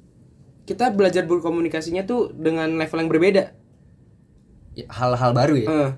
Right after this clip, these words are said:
Speaker 2: Hal baru.
Speaker 1: Heeh. Mungkin <clears throat> ada orang-orang yang gimana ya?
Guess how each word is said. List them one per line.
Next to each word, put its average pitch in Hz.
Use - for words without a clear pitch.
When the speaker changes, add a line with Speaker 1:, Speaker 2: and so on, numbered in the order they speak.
Speaker 2:
Hal 120
baru. 117
Speaker 1:
Heeh. 135
Mungkin 170
<clears throat> -
ada 190
orang-orang 196
yang 175
gimana 143
ya? 110